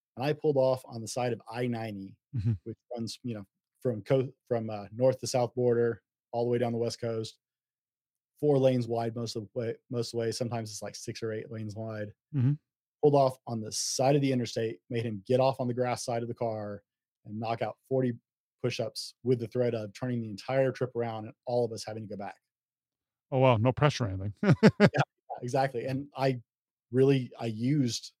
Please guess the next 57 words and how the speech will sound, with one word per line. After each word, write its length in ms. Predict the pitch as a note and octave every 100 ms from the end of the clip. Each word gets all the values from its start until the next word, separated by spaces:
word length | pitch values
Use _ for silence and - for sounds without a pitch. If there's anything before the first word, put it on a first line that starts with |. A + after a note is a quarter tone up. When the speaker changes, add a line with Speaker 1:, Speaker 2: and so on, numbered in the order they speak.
| _
Speaker 1:
uh, 340 | B2 A#2 A2+ G#2+ - _
peer 140 | C#3
pressure 400 | C#3+ A#2+ - G#2+ G2 -
inside 300 | B2 B2+ A2+
the 60 | A2+
group 260 | B2+ A2+ - -
to 160 | A2+
enforce 340 | A2 - A#2 A2+
these 140 | A2
rules, 260 | C3 A2 G2
'cause 160 | F#2+
I 100 | A#2
could 160 | A2+ A#2+
only 160 | A2
do 120 | G#2 G#2+
so 140 | -
much. 400 | B2 A#2 - - _ _ _ _ _ _ _ _ _ _ _ _ _ _ _
It 100 | C#3
was 160 | C#3 B2+
effective 560 | A#2 B2 A#2 F3+ F#3+ - _ _ _ _ _
because 340 | B2 B2 B2 -
kids 280 | - C3+
are 60 | A#2+
better 300 | A2+ A#2 A#2
at 140 | A2 - _ -
policing 320 | B2 A#2+ A#2+
each 120 | G#2
other 340 | A2 G#2+ D#3 D3 _ _ _ _ _ _ _
when 100 | A#2
there's 140 | A#2+
something 260 | - B2 C#3
on 120 | C#3
the 60 | C#3+
line. 340 | D3 D#3 D#3+ C#3+ _ _ _ _ _ _ _ _ _ _ _ _ _ _
Speaker 2:
I 40 | D3
was 140 | C#3+
wondering, 220 | D#3 E3
Speaker 1:
So 40 | C#3+
Speaker 2:
sorry 100 | F3+
about 120 | C3+
that. 60 | C3
I 40 |
wonder 160 | D#3 D#3+
about 120 | C#3+
the 80 | B2+
result 300 | B2+ D3 C3+
of 80 |
that. 160 | A2+ A#2
You 100 | A#2+
just 180 | A#2+ A#2
mentioned 300 | B2 A#2 A#2
that 140 | G#2
too 200 | - C3
and 120 | A2+
stuff 240 | G#2 A#2+ -
like 140 | G#2+
that. 180 | B2 A2